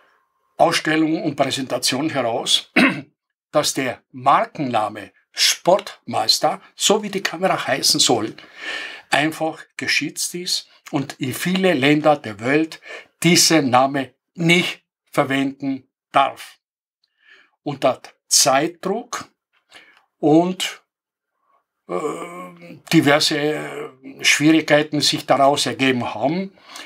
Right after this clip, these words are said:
versuchte man, einen neuen Namen zu finden. Der neue Name wurde bald empfunden, war wohlklingend,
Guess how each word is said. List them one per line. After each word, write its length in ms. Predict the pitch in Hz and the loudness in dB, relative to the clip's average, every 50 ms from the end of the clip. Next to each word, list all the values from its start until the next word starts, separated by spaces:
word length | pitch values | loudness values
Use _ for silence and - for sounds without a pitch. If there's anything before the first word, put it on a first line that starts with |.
| - _ | -14 _
versuchte 560 | - 143 131 - - 151 151 147 - 160 160 | 0 0 2 2 2 0 0 0 0 0 4
man, 320 | 165 165 170 170 175 - - | 4 4 4 4 0 -6 -4
einen 360 | - 139 139 139 135 131 127 | -2 -2 0 0 -2 -4 -2
neuen 360 | 123 127 135 139 139 127 120 | -2 -2 0 0 0 -2 0
Namen 300 | 117 120 127 123 131 131 | 2 2 2 2 0 -2
zu 160 | 131 - 139 120 | -2 -2 -4 -2
finden. 540 | - - 107 95 90 - - - 92 _ _ _ _ _ _ - - - - - - - - _ _ _ _ - | -4 -6 -6 -8 -10 -14 -20 -20 -20 _ _ _ _ _ _ -20 -20 -20 -20 -20 -20 -20 -20 _ _ _ _ -4
Der 80 | 131 131 | 0 2
neue 280 | 156 170 170 165 143 | 4 6 6 6 6
Name 500 | 131 127 135 151 165 175 180 185 - - - _ - _ | 6 6 6 4 4 2 -4 -8 -8 -12 -18 _ -20 _
wurde 480 | - 143 139 139 127 - 131 113 - - - _ _ _ _ _ | -10 -4 -4 -4 -2 -2 -2 -2 -4 -6 -14 _ _ _ _ _
bald 540 | - 131 131 147 175 180 - - - - _ _ _ _ _ _ _ | 2 2 2 2 -2 -6 -8 -10 -10 -10 _ _ _ _ _ _ _
empfunden, 720 | - 151 143 - 165 165 170 170 - - 165 160 160 - _ _ _ _ | -6 -4 -4 -2 -2 -2 -2 -2 -6 -6 -8 -8 -8 -10 _ _ _ _
war 260 | _ 135 143 135 107 107 | _ 4 4 4 4 0
wohlklingend, 760 | 120 135 151 151 - - 143 139 143 147 143 147 139 - | -2 -2 -2 -2 -2 -2 -2 0 0 0 0 0 -4 -8